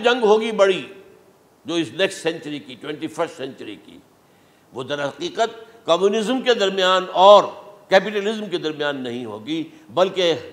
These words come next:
ईसाइयों और मुसलमानों के दरमियान होगी। ये मैं उसका हवाला भी पूरा आपको दे चुका हूँ, उसने ये कहाँ ये बात कही।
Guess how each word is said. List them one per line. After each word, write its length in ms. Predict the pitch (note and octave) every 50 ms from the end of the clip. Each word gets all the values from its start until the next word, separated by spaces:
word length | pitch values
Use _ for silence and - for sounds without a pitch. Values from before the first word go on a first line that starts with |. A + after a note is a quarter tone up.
| - C#3+
ईसाइयों 600 | C#3 B2 - - B2 E3+ B3 C4 A#3+ C4+ D4 C#4
और 120 | A#3+ G#3
मुसलमानों 460 | F3+ D#3 - D3 F3+ G3+ A3 A#3 A3
के 100 | - D#3 D3
दरमियान 340 | C3+ B2 A2+ A2 - -
होगी। 120 | - - - - _ _ _ _ _ _ _ _ _ _ _ _ _ _ _ _ _ _ _ _ _ _
ये 80 | - G2
मैं 120 | A2 C3 C3+
उसका 220 | C3 C3 - D3+ B2+
हवाला 320 | A2 A#2 C3 E3 G3+ A3
भी 100 | - G3 F#3+
पूरा 220 | - - F3 E3+
आपको 180 | E3 D3+ - D3+
दे 100 | C3+ C#3 C3
चुका 220 | - - G#2+ B2+
हूँ, 80 | C3 B2+
उसने 140 | - B2+
ये 80 | C3 B2
कहाँ 240 | - - B2+ A#2 B2+ C#3
ये 80 | C3 -
बात 240 | - G2+ - - -
कही। 140 | - -